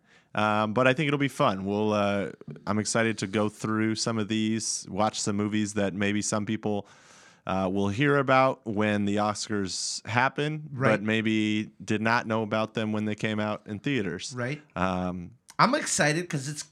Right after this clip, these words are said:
Speaker 2: hopefully gonna get you to watch a few more prestige movies this year, but we'll see. Maybe I shouldn't h-, raise my hopes too high.
Speaker 1: We'll see.
Speaker 2: We'll see. Um,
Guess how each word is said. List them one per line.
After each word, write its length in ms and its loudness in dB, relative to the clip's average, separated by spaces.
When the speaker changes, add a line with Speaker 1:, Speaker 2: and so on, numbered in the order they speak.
Speaker 2:
hopefully 460 -2
gonna 240 -2
get 280 -4
you 120 0
to 100 2
watch 320 2
a 60 -6
few 240 -4
more 180 0
prestige 600 -6
movies 380 -4
this 200 -8
year, 340 -6
but 100 0
we'll 100 0
see. 380 -2
Maybe 240 -2
I 40 4
shouldn't 360 -4
h-, 140 -6
raise 240 -2
my 140 0
hopes 260 -4
too 200 -4
high. 380 -6
Speaker 1:
We'll 200 2
see. 300 -4
Speaker 2:
We'll 160 -2
see. 340 -8
Um, 420 6